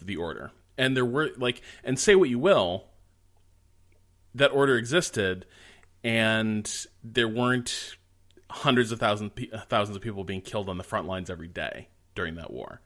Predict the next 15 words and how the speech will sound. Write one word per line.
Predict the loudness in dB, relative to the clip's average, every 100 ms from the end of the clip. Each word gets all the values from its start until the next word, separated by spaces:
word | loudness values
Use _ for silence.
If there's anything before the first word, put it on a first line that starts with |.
| _ -20 -16 -2
uh, | 0
during, | 0 -2 -2
during | -2 0
that | -2
order. | -6 -8 -10 -16 -4
Now, | 0
you | 0
can | 2
argue | 2 2
that | 0 0
suffering | -2 -2 -4
was, | -6 -8 -14 _ _ _
like, | -4 -4 -8 _
transposed | -4 0 0 2 0 0
elsewhere | 0 0 0 -6 -2